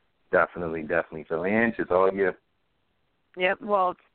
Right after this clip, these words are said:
Speaker 2: again, thank you very much for coming on. We really appreciate you taking the time. Um,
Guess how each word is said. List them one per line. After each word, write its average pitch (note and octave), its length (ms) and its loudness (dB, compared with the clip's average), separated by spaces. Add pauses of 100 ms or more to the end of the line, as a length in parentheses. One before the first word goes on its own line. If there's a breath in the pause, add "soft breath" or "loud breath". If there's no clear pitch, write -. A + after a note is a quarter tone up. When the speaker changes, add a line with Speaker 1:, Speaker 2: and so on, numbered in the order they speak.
Speaker 2:
again, F3+ 340 -2
thank F3 160 -6
you F3 80 -6
very E3+ 220 2
much D#3 180 -2
for E3 100 -8
coming D#3+ 220 -2
on. D3+ 100 -4
We D#3 100 -2
really D#3+ 200 2
appreciate E3 380 -4
you D#3 100 -6
taking D#3 280 -6
the D3+ 80 -14
time. G#3+ 360 0 (720 loud breath)
Um, D#3+ 300 2